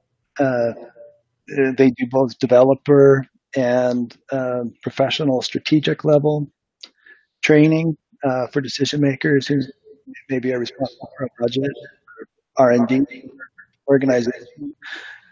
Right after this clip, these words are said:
uh, and, uh, and, and also from a hiring standpoint, that, um, this, this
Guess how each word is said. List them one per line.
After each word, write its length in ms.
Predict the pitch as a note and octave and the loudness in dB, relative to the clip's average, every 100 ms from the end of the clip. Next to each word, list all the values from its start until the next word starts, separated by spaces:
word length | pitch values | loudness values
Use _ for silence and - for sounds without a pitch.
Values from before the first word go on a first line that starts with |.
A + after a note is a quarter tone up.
| _ _ C3+ | _ _ -2
uh, 420 | B2 A#2+ A#2 B2 - _ _ - | 2 2 2 -2 -8 _ _ -4
and, 420 | C3+ B2+ B2 C3 | 0 0 0 4
uh, 260 | C3 B2+ B2 - - - - - - | 6 6 4 0 -20 -20 -20 -12 0
and, 120 | F3 | 0
and 240 | E3+ F3 E3+ | 4 4 6
also 380 | E3 - D#3+ | 4 4 2
from 180 | C#3+ D#3 | 2 -2
a 40 | C#3 | 0
hiring 340 | E3 D#3 C3+ | 2 4 2
standpoint, 680 | - B2+ A#2 C3 B2+ A#2+ B2 | -2 -8 -10 -12 -12 -12 -10
that, 260 | C3+ B2+ - _ _ D3 | -8 -8 -12 _ _ -10
um, 340 | C3+ B2+ C3 | -10 -10 -14
this, 260 | C3 - - | -8 -8 -6
this 280 | C#3 C3 - | -4 -4 -4